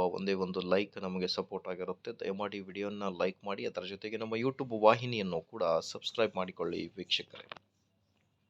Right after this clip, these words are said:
ರಾಜ್ಯ ಸರ್ಕಾರಿ ನೌಕರರ ಬಹುದಿನದ ಬೇಡಿಕೆಯಾದ ಹಳೆ ಪಿಂಚಣಿ ಯೋಜನೆ ಜಾರಿಗೆ ಕ್ಷಣಗಣನೆ ಶುರುವಾಗಿದೆ. ರಾಜ್ಯದಲ್ಲಿ ಕಾಂಗ್ರೆಸ್ ಅಧಿಕಾರಕ್ಕೆ ಬಂದ ದಿನದಿಂದಲೂ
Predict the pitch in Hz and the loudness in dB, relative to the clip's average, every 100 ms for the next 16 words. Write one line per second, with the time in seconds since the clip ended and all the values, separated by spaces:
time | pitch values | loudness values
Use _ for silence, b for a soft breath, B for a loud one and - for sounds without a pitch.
0 | _ _ B B B B B B B B | _ _ B B B B B B B B
1 | 110 127 131 139 - 131 - 143 131 120 | 8 10 12 12 12 12 12 12 12 10
2 | 120 117 110 120 - 104 113 127 135 127 | 10 8 10 8 4 4 4 6 4 4
3 | 120 104 107 117 120 - 113 107 98 107 | 4 6 6 4 2 4 6 6 6 6
4 | 104 104 101 - 101 101 101 - 87 98 | 4 0 -10 -8 -8 -8 -10 -8 -2 0
5 | 98 95 95 95 92 90 95 90 - 98 | 0 0 2 2 2 0 -4 0 0 0
6 | 95 92 90 92 - 90 90 85 - - | 0 0 0 2 2 0 -2 -2 -4 -20
7 | _ _ _ 87 95 95 104 95 104 - | _ _ _ -6 -6 -4 -4 0 -2 -2
8 | 107 110 113 - 101 101 113 113 - 104 | -4 0 0 0 -4 0 2 2 0 -4
9 | 98 101 101 98 98 92 90 | -4 0 0 0 -2 0 0